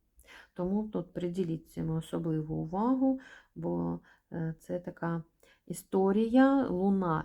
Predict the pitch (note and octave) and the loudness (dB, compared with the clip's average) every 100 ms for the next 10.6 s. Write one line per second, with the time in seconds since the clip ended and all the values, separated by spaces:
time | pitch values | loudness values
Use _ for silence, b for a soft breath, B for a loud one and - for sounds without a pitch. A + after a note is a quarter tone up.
0 | - F3 - G3+ G3+ C4+ D#4+ E4 G3+ F#3+ | -4 -8 -6 -10 -4 0 0 -2 -4 -6
1 | G#3+ G#3+ F#3+ F3+ F3+ - - F3+ F3 B3 | -6 -6 -6 -6 -10 -10 -8 -8 -2 0
2 | B3+ G3+ F3+ - F3+ G3 F3+ F#3+ F#3 F#3 | 2 0 -4 -8 -6 -6 -6 -8 -8 -10
3 | F3 - C#3+ D3 - D3+ D#3 E3 G#3 A3 | -10 -8 -6 -6 -10 -8 -8 -4 -4 -2
4 | G3+ G3+ G3+ - D#3 D3+ B B B - | -2 -4 -6 -10 -10 -10 B B B -10
5 | F#3 F#3 F3 F#3 - - A3+ A#3 A3+ F3 | -4 -2 -2 -4 -8 0 2 4 0 -2
6 | C#3+ - - - D#3 - - - - - | -4 -8 -10 -12 -12 -14 -20 -16 -14 -12
7 | - F3 F3 _ _ _ B B B B | -12 -14 -16 _ _ _ B B B B
8 | B _ - D3 C#3+ _ - _ - E3+ | B _ -14 -12 -12 _ -20 _ -14 -10
9 | F3+ F3+ F3 F3 F3+ F3+ F3+ F3 F#3 A#3 | -8 -8 -6 -4 -4 -6 -8 -10 -6 0
10 | C#4 D4+ - - F#3+ | 0 -2 -8 -8 -8